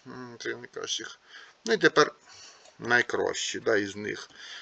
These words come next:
Е, U S B чи P C I? Скажімо відразу, що відразу P C I забезпечує найкраще підключення Wi-Fi до комп'ютера, оскільки такий пристрій підключається безпосередньо до материнської плати, ближче, да?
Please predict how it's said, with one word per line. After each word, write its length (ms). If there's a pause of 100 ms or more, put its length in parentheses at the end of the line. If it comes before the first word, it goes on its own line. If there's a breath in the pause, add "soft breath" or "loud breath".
(200 loud breath)
Е, 220
U 120
S 260
B 200
чи 140
P 120
C 180
I? 120
Скажімо 400
відразу, 300
що 220
відразу 200
P 140
C 180
I 100
забезпечує 400
найкраще 640
підключення 800
Wi-Fi 440
до 140
комп'ютера, 440
оскільки 360
такий 220
пристрій 300
підключається 440
безпосередньо 540
до 100
материнської 460
плати, 300
ближче, 420
да? 180